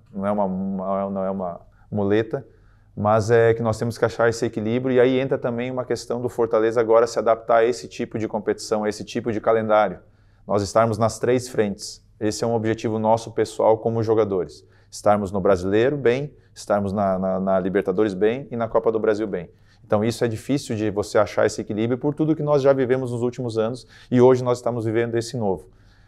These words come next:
É, mas não há uma priorização, ao menos mental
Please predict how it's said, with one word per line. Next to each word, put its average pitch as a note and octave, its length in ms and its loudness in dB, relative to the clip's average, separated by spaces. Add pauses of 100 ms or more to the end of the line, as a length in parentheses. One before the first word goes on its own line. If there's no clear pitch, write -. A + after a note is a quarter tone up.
(120)
É, G2 640 0 (260)
mas A2+ 240 2
não C3 180 0
há B2 60 4
uma A#2 140 4
priorização, G#2 800 -2
ao A2 160 2
menos A2 300 -4
mental A#2 800 0